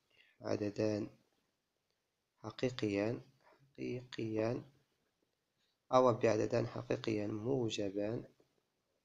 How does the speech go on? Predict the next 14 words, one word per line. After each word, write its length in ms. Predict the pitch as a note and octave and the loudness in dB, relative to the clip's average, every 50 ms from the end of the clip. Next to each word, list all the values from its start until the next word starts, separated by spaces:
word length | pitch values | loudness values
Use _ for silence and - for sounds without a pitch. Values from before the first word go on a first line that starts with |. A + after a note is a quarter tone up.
| _ _ _ _ _ _ _ _ _ _ _ _ - - - _ _ _ _ _ _ _ | _ _ _ _ _ _ _ _ _ _ _ _ -20 -20 -20 _ _ _ _ _ _ _
يعني 240 | A#2 A2+ G2+ G2+ G#2+ | -2 0 0 0 0
بين 760 | A2 - A2+ A#2 A2+ G#2 G#2 G#2 G#2+ A#2+ C3+ - - - - - _ _ _ _ _ _ _ _ _ _ _ _ _ _ _ _ _ _ _ _ _ - | 2 4 4 4 4 4 2 0 0 0 0 0 -2 -6 -12 -20 _ _ _ _ _ _ _ _ _ _ _ _ _ _ _ _ _ _ _ _ _ -2
أن، 260 | B2 G#2+ G#2 G2+ G2+ G2+ | 0 0 0 -2 -4 -6
إحنا 420 | G#2+ - - - - - A#2 A2 | -6 -8 -8 -12 -14 -12 -8 -6
اللي 120 | G#2 G#2 | -6 -4
نبين 520 | G#2 G2+ G2 G2+ A2+ A#2+ A2+ G#2 G#2+ A2+ A#2 | -6 -6 -4 -2 0 0 0 0 -4 -6 -6
أن 400 | A2+ G2 F#2+ F#2 F#2+ G#2 B2 C3+ C3 - _ _ _ _ _ _ _ _ _ _ _ _ _ _ _ _ _ _ _ _ _ _ _ _ _ - | -8 -8 -8 -8 -10 -10 -10 -12 -12 -18 _ _ _ _ _ _ _ _ _ _ _ _ _ _ _ _ _ _ _ _ _ _ _ _ _ -10
جذر 340 | A#2 G#2+ A#2+ B2 A#2+ A2+ A2 | -2 0 0 2 2 2 0
مربع 440 | G#2+ A2 A2+ A2+ A2 A2 A2 G#2+ | 0 0 0 0 0 -2 -2 -2
أ 400 | G#2 G2+ - - A2+ G#2+ G#2+ A2 - - _ _ _ _ _ - | -2 -2 -2 -4 -4 -4 -4 -6 -10 -18 _ _ _ _ _ -20
زائد 320 | B2 A#2+ A#2+ A2+ A2 G#2+ A2 | -6 -2 0 0 0 -2 -2
جذر 260 | A#2 B2 B2 A#2+ A#2 | -2 -4 -2 0 0
مربع 480 | A2+ A2 A2 G#2+ G2+ G2+ - G#2 G#2 G2+ | 0 0 0 0 -2 -4 -2 -2 -2 -2
ب 360 | G2+ G2 - A2 G#2+ G2 | -2 -4 -4 -4 -4 -4